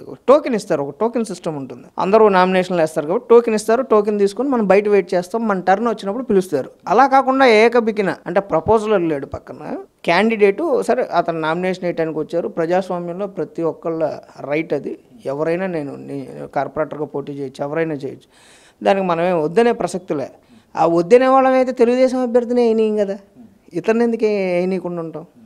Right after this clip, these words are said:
ఇతను మాకు అసలు లెక్క కూడా కాదు, తెలుగుదేశం అభ్యర్థి మాకు లెక్క, తెలుగుదేశం అభ్యర్థినే వేయనీయం కదా, తెలుగుదేశం అభ్యర్థిని వేయనిచ్చి ఇతన్ని ఎందుకు వేయనీయకుండా ఉంటాం? భారతీయ జనతా పార్టీ అభ్యర్థులు వేశారు,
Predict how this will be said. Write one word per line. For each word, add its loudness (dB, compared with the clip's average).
ఇతను -6
మాకు 0
అసలు -4
లెక్క -2
కూడా 0
కాదు, -6
తెలుగుదేశం -2
అభ్యర్థి 2
మాకు 4
లెక్క, -12
తెలుగుదేశం 4
అభ్యర్థినే 4
వేయనీయం 0
కదా, -6
తెలుగుదేశం 6
అభ్యర్థిని 2
వేయనిచ్చి 2
ఇతన్ని 0
ఎందుకు 0
వేయనీయకుండా 0
ఉంటాం? -12
భారతీయ 0
జనతా 2
పార్టీ 0
అభ్యర్థులు 0
వేశారు, -2